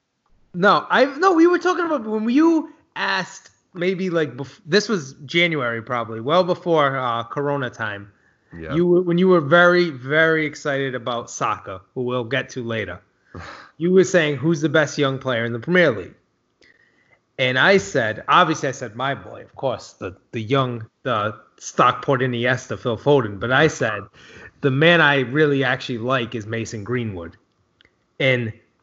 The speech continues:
Speaker 1: this guy <laughs> is really good.
Speaker 2: He is.
Speaker 1: He, he is really good. And he just,
Speaker 2: He is.
Speaker 1: he's fearless. That's the thing with him and Fernandes. They are just,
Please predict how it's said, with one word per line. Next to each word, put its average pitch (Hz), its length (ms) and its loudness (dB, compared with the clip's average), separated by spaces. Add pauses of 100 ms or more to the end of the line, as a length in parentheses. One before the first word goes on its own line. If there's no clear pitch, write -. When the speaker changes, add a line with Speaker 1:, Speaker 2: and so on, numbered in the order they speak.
Speaker 1:
this 175 200 4
guy 180 320 4
<laughs> - 60 -20
is - 180 -14
really 139 320 -6
good. - 420 -8 (580)
Speaker 2:
He 80 80 -14
is. 76 340 -14 (300)
Speaker 1:
He, 175 180 2 (140)
he 202 220 6
is 127 120 0
really 117 500 -2
good. 92 280 -10 (1400)
And 156 140 0
he 208 160 4
just, 254 240 2
Speaker 2:
He 175 40 0
is. 160 80 -4
Speaker 1:
he's 180 180 0
fearless. 165 760 2
That's 220 240 2
the 294 80 -6
thing 247 180 -2
with 180 120 -4
him 180 180 -4
and 156 260 -6
Fernandes. 98 720 -14 (480)
They 190 240 4
are 240 100 6
just, 170 340 -8